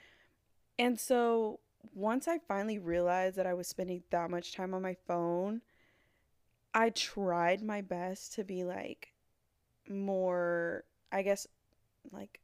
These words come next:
conscious about how much I use my phone, but didn't really, didn't really work for the longest. Um, it got to the point where I didn't really care that I was spending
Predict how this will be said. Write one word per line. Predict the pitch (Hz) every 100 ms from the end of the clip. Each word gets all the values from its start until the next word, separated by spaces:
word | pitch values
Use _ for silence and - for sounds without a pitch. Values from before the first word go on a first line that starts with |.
| _ _
conscious | - - 170 180 - 226 240 247 220
about | 196 175
how | 202
much | 214 233
I |
use | 240 240
my | 254
phone, | 262 254 - - - _ _ _
but | 185 220 214 208 - - 190
didn't | - 220 262 -
really, | 190 196 196 196 190 185 180 - _ _ _ - 190 -
didn't | 208 196
really | 185 160
work | - - - _
for | -
the | 180
longest. | 160 147 - - 202 - - - - _
Um, | 180 175 170 165 170 170 175 - _ _ _ _ _ _ _ _
it | 226 214
got | 208 214
to |
the | 269
point | 262 202 208
where | 214
I | 190
didn't | 185 185
really | 202 190
care | - 185 165 165 185 214
that | -
I | 226
was | 233 240
spending | 254 240 247 247